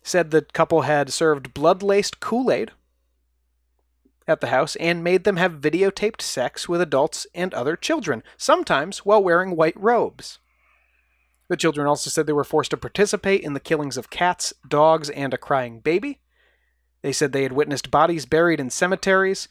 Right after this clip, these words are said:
and once an adult passerby of the cemetery while one of these burials was going on had to be shot and then dismembered with a chainsaw.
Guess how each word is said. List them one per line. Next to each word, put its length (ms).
and 200
once 480
an 100
adult 320
passerby 840
of 220
the 80
cemetery 440
while 220
one 120
of 60
these 140
burials 440
was 140
going 240
on 160
had 160
to 60
be 120
shot 440
and 120
then 100
dismembered 540
with 120
a 40
chainsaw. 540